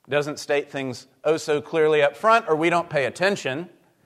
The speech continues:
And it's only after we receive the knowing glance, the curt word, the demotion, or the failing grade that we realize what we should have been after all along. And that's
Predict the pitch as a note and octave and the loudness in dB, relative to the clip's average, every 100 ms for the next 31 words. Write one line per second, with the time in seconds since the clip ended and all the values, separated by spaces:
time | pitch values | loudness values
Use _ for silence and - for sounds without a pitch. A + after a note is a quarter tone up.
0 | _ _ _ - D#3 D#3 D#3 - - G#3+ | _ _ _ -4 0 0 0 -2 0 2
1 | A#3+ A3+ G#3 - F3+ G#3 G3+ - E3 D3 | 4 4 2 2 4 6 4 0 4 4
2 | E3 - - _ - C#3+ D3+ D3+ - E3+ | 2 -4 -20 _ -6 -2 0 0 -2 0
3 | E3 C#3+ A#2+ G2+ - - _ _ _ - | 0 0 -2 -8 -14 -20 _ _ _ -14
4 | G2 A#2 B2+ A#2 A2 A2+ A#2 D#3 - - | -6 -2 -2 -2 0 2 0 -4 -10 -18
5 | - _ _ _ _ _ _ F#2+ F#2+ C#3+ | -18 _ _ _ _ _ _ -16 -6 -2
6 | C3+ B2+ A#2 A#2 B2+ D3 E3 D#3 _ _ | -2 -2 2 4 4 2 -2 -12 _ _
7 | _ _ _ _ _ - A2 A2+ A#2+ C#3 | _ _ _ _ _ -12 -6 0 2 2
8 | - D3+ D3 D#3+ E3 _ _ _ _ _ | 0 -2 -2 -4 -10 _ _ _ _ _
9 | _ _ _ _ _ _ - G2 F#2+ A#2 | _ _ _ _ _ _ -10 -10 -6 -4
10 | G#2+ G#2+ G#2 G#2 G2+ F2+ F2 F2 F#2 G#2+ | -4 -4 -6 -4 -2 -4 -8 -12 -10 -8
11 | G#2 B2+ B2 G#2+ G#2 G2+ G#2+ B2+ C3 - | -4 0 4 4 2 -4 -2 0 0 -4
12 | A#2 B2 A#2 - - - E3+ D#3 A2+ A2 | -10 -8 -8 -12 -20 -14 -8 -8 -6 -8
13 | F#2 G#2+ G#2 G#2 G2+ - G2 - G2+ G2+ | -8 -10 -8 -8 -10 -8 -8 -4 -2 -2
14 | F#2+ G2 F#2+ F#2+ F2 E2+ F2 B2+ C#3+ F3 | -6 -10 -8 -8 -8 -12 -10 -6 -2 -2
15 | - - | -2 -10